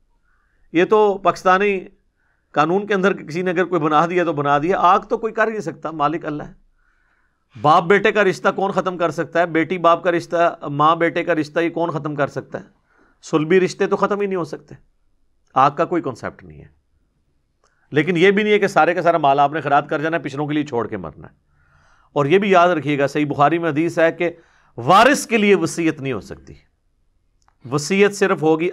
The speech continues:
other than वारिस के लिए। और फिर नबी अलैहिस्सलाम फरमाया कि जो वारिस का हक है, वो अल्लाह ने कुरान में रख दिया है। सूरह अन-निसा के दूसरे रुकू के अंदर पूरी डिटेल आई है। अब कोई शख्स ये नहीं कह सकता कि मेरे मरने के बाद जो विरासत तकसीम होगी, वो तो होगी होगी,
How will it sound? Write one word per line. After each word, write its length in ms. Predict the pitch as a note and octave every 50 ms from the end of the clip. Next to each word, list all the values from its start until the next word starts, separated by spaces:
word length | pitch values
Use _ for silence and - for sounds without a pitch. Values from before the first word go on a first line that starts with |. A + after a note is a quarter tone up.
| -
other 220 | F3 E3 F3 F3+ D#3
than 220 | C#3 D3 C#3 B2
वारिस 360 | A2 G#2 F#2+ F#2 F2+ - -
के 100 | - G2+
लिए। 320 | E2 D#2 D#2 D2+ C#2+ D2 - - _ _ _ _ _ _ _ _ _ _ _ _ _ _ -
और 100 | B2+ C3
फिर 120 | B2+ E3 D3
नबी 80 | C#3+
अलैहिस्सलाम 400 | D3 D#3 D#3 D#3 D3+ E3 D#3 D#3
फरमाया 320 | C#3+ D3+ C3+ C#3+ D3+ D#3+ E3+
कि 200 | E3+ F3 E3 C#3+
जो 300 | A#2 C3+ C3 G#2+ F#2 F2+ F2+
वारिस 400 | G#2 A2+ D3+ F#3 A#3+ B3 - -
का 140 | - F#3+
हक 240 | D3 B2+ D3 D3 - -
है, 80 | E3 D#3
वो 120 | D3 D3
अल्लाह 240 | C#3 C#3 C#3 D3+ D3
ने 100 | D3 C#3+
कुरान 320 | D3 C3+ B2 B2 B2+ C3+
में 140 | C3 C#3 C3
रख 260 | A2 A#2+ A#2+ - -
दिया 200 | F#2 D#2+ D2 B1+
है। 60 | - _ _ _ _ _ _ _ _ _ _ _ _ _ _ _ _ _ _ _ _ _ _ _ _
सूरह 380 | - - C#3+ D3 D3 D3+ D3+
अन-निसा 420 | C#3+ C3+ C3 B2+ B2+ - C#3 D3 D3
के 100 | D3 C#3+
दूसरे 300 | A#2 B2 A#2 - D3+ C3+
रुकू 220 | C3 - D3 C#3+
के 100 | C3 C3+
अंदर 160 | B2 B2 B2+
पूरी 320 | B2 - F3+ F#3+ G3+ F#3 C#3
डिटेल 360 | A#2+ A2 - A#2 A2+ G#2 F2
आई 160 | D2+ C#2+ C#2+
है। 200 | C#2+ C2+ - _ _ _ _ _ _ _ _ _ _ _ _ _ _ _ _ _ _ _ -
अब 160 | F3 G3 -
कोई 120 | - A#3 G#3
शख्स 260 | - A#3 G#3+ - -
ये 200 | C#3 D3 F#3+ G#3+
नहीं 100 | A3 A#3+
कह 160 | A3 A3+ G#3
सकता 300 | F#3+ G3+ G3+ G3+ G3+ F#3+
कि 120 | F#3 F#3 E3+
मेरे 220 | D#3 E3 F3 F#3+
मरने 320 | E3+ E3 D#3+ D#3 E3+ F3+
के 100 | D#3+ F3+
बाद 240 | E3+ D#3 E3+ E3+ D#3+
जो 120 | C#3+ E3 D3
विरासत 400 | C3 C#3 C#3+ C#3 C#3+ - E3+ -
तकसीम 300 | E3 D3 - - E3 E3+
होगी, 220 | E3+ D#3 D3+ D#3 D#3+
वो 120 | D#3 D#3+
तो 120 | D3+ E3 C3
होगी 280 | B2+ C3+ D#3 E3+ F3+
होगी, 300 | F3 E3 E3 D#3 F3 E3+